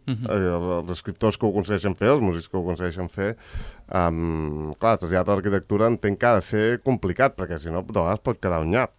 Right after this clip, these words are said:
Speaker 2: un, un nap, no?
Speaker 1: Sí, a, a, aquesta tensió que, que, a la que feia referència és molt important. I, no sé,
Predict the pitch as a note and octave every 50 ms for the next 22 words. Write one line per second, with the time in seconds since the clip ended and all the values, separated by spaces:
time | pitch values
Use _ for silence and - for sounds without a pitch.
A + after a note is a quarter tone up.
0 | _ - D#2+ F2 E2+ E2 D#2+ D#2 D#2 D2+ D2+ D2+ D2+ D2 C#2 D#2 E2+ G2 A2+ A2+
1 | - - G2 B2+ D3 - _ - - - - - - - A#2 A2+ A2+ A2 G#2+ -
2 | - - - - A#2 A2+ - B2+ B2+ - B2 A#2 - C3 - - D#3+ - D3+ C#3
3 | - - D3 B2+ C#3 C3 B2 - - - C3+ B2+ B2 B2+ B2 A#2+ A#2+ A2 - -
4 | - - - - - - - - - - _ - A#2+ A2+ A#2+ B2+ B2+ C3 A#2+ -
5 | D3 C#3 C3+ C3+ - C3+ C3 A2+ C#3 B2+ C3+ B2+ B2 A#2+ A2+ - A2+ A#2 A#2 A#2
6 | A#2+ A#2+ A2 A2+ - - - B2 A#2+ A#2+ A#2+ A#2 A#2 A#2 A#2 A#2 A2+ A2+ A#2+ -
7 | _ _ _ _ _ _ _ _ - - - - - - - - _ _ _ _
8 | _ _ _ _ _ _ - - - - C#3 B2+